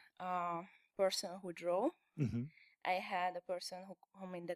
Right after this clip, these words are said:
Speaker 1: coloring and, uh, the texting.
Speaker 2: Mm-hmm.
Speaker 1: And I had also a graphic designer, and I have myself. <laughs>
Speaker 2: <laughs> So you had a great team working on
Speaker 1: Yes,
Speaker 2: that.
Speaker 1: yes.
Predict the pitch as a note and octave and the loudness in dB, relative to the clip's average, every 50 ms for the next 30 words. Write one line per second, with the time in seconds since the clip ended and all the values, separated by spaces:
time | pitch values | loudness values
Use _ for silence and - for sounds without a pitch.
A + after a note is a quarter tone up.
0 | _ - G3+ G3 G3 G3+ G#3+ A#3 B3 B3+ B3+ B3+ - - E3+ E3 E3+ E3 E3 E3+ | _ -4 -4 0 0 0 0 -2 -4 -6 -6 -8 -8 -8 -8 -8 -10 -10 -12 -12
1 | E3 E3+ E3+ E3 E3+ F3 _ _ F3+ E3+ E3+ E3 E3 D#3+ D#3+ _ _ - E3+ - | -12 -12 -12 -14 -16 -20 _ _ -18 -16 -14 -14 -16 -18 -20 _ _ -12 -12 -10
2 | - - - - C#4 D4+ D4+ D4+ _ _ - A3 G#3 G3+ A3 A#3 _ _ _ _ | -8 -10 -6 -2 -2 -2 -2 -2 _ _ -14 -14 -14 -14 -16 -20 _ _ _ _
3 | _ _ _ _ _ _ _ - - F3+ F3 F3+ F3+ F#3 G#3+ G#3 F3+ F#3 F#3 F#3 | _ _ _ _ _ _ _ -10 -10 -6 -4 -4 -4 -2 -4 -6 -4 -2 -4 -4
4 | - - F#3 E3 E3 E3+ F3 - - - A#3+ - - C4 B3+ - B3+ B3 A#3 A#3 | -2 -4 -6 -6 -4 -4 -6 -6 -6 -14 -16 -12 -12 -12 -6 0 2 2 2 2
5 | A#3 A3+ A3 A3 A3 A3 - _ _ _ _ _ _ _ _ _ _ _ _ _ | 2 2 2 2 0 0 -2 _ _ _ _ _ _ _ _ _ _ _ _ _
6 | _ _ _ _ - - G3 F3+ E3+ F3 E3+ E3+ F3+ F3+ F#3 F#3+ F3+ E3 - D#3 | _ _ _ _ -2 2 2 2 2 -2 -6 -6 -6 -6 -6 -8 -10 -10 -10 -16
7 | D3+ - - - - - - _ - A#3 - - - - - - - - - - | -16 -14 -16 -16 -18 -18 -20 _ -2 -2 -2 -2 -4 -6 -6 -6 -6 -6 -10 2
8 | - - E4 - - E4+ F4 - D#4+ A#4 - - - - E4+ - - - - C5+ | 10 10 10 12 12 10 12 12 10 8 10 6 2 0 0 -4 -2 0 2 2
9 | - - - - - - - - - - D3 D3+ D3 C#3+ D3 - C#3+ C#3 C3+ C3 | 2 0 -6 -8 -8 -8 -14 -6 2 10 12 12 12 12 12 12 12 12 12 12
10 | - - D3 C3 A#2+ A2+ A2 G#2 G2+ - G#2+ G2 G2 G#2 E3 F3 F3+ - - - | 8 6 8 8 8 8 6 4 2 0 -2 0 0 0 0 0 -2 -6 -10 -10
11 | - - _ _ F3 E3 E3 E3 - - | -12 -18 _ _ -20 -20 -20 -20 -20 -20